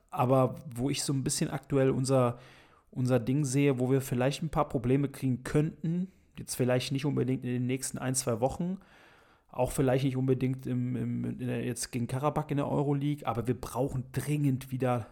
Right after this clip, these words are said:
vorne einen, einen Tank. Wir brauchen Boniface zurück, Leute.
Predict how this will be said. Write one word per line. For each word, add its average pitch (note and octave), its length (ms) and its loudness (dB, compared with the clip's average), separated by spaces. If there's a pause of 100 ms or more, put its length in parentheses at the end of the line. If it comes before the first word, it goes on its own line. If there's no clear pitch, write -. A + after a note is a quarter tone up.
(680)
vorne C3+ 380 4
einen, A#2+ 320 4 (340)
einen A#2 180 -6
Tank. B2 420 0 (220)
Wir A#2 80 -6
brauchen A#2+ 300 0
Boniface C3 500 4
zurück, G#2 300 -6
Leute. G2+ 380 -6